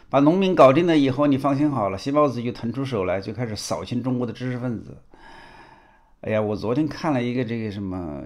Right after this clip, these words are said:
一个照片儿，我真是晚上就做梦，做噩梦。其实我是真是，是，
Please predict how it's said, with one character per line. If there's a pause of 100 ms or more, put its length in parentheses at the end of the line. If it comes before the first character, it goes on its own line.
一
个
照
片
儿，
我
真
是
晚
上
就
做
梦，
做
噩
梦。 (460)
其
实
我
是
真
是，
是，